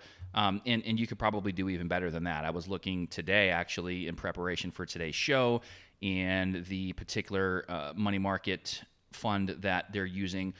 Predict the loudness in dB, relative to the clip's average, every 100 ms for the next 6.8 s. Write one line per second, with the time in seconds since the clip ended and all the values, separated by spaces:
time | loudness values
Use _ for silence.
0 | -14 -20 _ 2 4 4 2 2 4 6
1 | 4 4 4 4 4 8 8 6 4 4
2 | 4 2 0 -2 2 2 2 2 2 2
3 | 0 2 2 2 0 -2 0 2 4 2
4 | 2 2 2 2 0 0 0 0 -6 -4
5 | -2 0 0 0 -2 -2 -4 -2 -4 -2
6 | 2 2 4 2 2 2 2